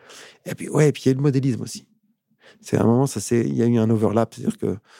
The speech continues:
c'était plus cool de, c'était plus drôle de faire du modélisme. T'avais des vieilles, des petites voitures à échelle, euh,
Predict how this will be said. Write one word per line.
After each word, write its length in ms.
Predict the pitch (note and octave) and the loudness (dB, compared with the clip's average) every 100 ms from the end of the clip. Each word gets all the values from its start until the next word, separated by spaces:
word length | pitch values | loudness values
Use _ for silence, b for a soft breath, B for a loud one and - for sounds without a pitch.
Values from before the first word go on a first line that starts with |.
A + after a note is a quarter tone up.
| B B B B _ | B B B B _
c'était 240 | - B2 | -8 -6
plus 160 | - A#2 | -4 -6
cool 260 | - C3+ | 0 2
de, 200 | A#2 A2+ - | 4 0 -2
c'était 220 | - A#2 | -6 -8
plus 120 | - | -4
drôle 300 | A#2+ B2+ B2+ | 0 2 2
de 80 | A2+ | 0
faire 160 | - | -2
du 80 | A2+ | -2
modélisme. 400 | A2+ G#2+ A#2+ A#2+ | -2 0 -2 -2
T'avais 300 | - G2 G2 | -4 0 0
des 100 | G2 | 0
vieilles, 300 | G2 G#2+ G2 - - | -2 0 0 0 -6
des 140 | G#2 | -10
petites 180 | - B2 | -8 -4
voitures 360 | G2+ - A2+ | -4 0 0
à 60 | G2+ | 0
échelle, 320 | F#2 G#2+ G2+ | 0 -2 0
euh, 260 | F#2+ F#2 | 0 0